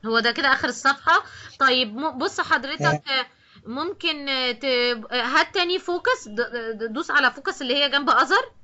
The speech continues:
Speaker 2: يس.
Speaker 1: طيب، حضرتك ممكن تدوس على كده، آه، الم-، ال-، آه، مسودات.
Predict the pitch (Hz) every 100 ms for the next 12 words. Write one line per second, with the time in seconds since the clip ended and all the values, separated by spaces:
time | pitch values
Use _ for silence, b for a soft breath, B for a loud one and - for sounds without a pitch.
0 | - _ - - - - - - - _
1 | - - - 151 - - - - - -
2 | - - - - - _ _ - 254 254
3 | 208 - 262 285 - 349 - 311 277 320
4 | 349 302 294 254 339 247 254 254 247 277
5 | 285 330 302 269 240 240 233 233 233 214
6 | 240 233 - 226 226 226 214 220 220 214
7 | 214 247 - 233 247 196 277 440 -